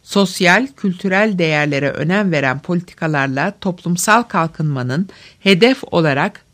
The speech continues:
kabul edilmesine bağlıdır. Kentleşme sürecinin dengeli,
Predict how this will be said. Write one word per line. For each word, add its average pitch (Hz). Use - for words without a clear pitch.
kabul 196
edilmesine 165
bağlıdır. 123
Kentleşme 196
sürecinin 180
dengeli, 190